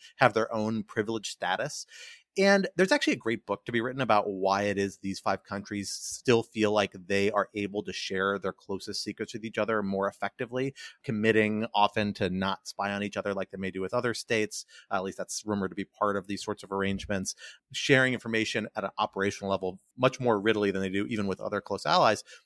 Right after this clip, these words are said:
That kind of ties back a little bit. It has its origin in the post-World War Two era, where you can kind of see it because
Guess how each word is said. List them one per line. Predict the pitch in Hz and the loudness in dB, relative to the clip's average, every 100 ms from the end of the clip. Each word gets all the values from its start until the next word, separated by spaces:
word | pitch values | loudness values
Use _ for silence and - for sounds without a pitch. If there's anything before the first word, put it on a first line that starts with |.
| _ _ _ _ _ _ - | _ _ _ _ _ _ -6
That | 156 151 | 2 2
kind | - 147 185 | 2 -2 0
of | 180 - | 0 -4
ties | - 135 127 | -2 0 0
back | 120 113 117 | 4 4 4
a | 120 | -2
little | 127 | 0
bit. | 127 120 | 2 2
It | 110 | 2
has | 135 127 | 2 0
its | - | -2
origin | 120 143 135 | 2 2 2
in | |
the | 107 | -2
post-World | - 139 - 110 | 0 0 0 0
War | 98 | 0
Two | - 214 | 0 4
era, | 185 180 | 6 6
where | 139 | 4
you | 120 | -2
can | 120 | -6
kind | 107 139 139 | -6 -4 -4
of | - | -4
see | 147 | -2
it | 143 - | -4 -4
because | - 120 107 | -2 -2 -2